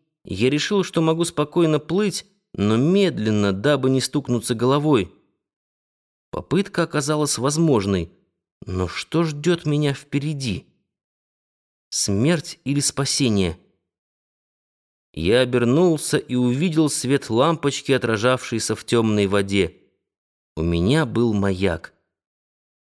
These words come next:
«Плывёшь хорошо?» — закричал учитель. «Да!» И я продолжал осторожно плыть дальше.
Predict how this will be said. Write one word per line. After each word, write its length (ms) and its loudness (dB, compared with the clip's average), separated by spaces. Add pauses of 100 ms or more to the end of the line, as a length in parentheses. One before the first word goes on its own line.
(200)
«Плывёшь 520 2
хорошо?» — 800 2 (400)
закричал 600 -2
учитель. 520 -2 (380)
«Да!» 640 2 (960)
И 60 -4
я 320 0
продолжал 840 0
осторожно 680 0
плыть 400 -6
дальше. 560 -2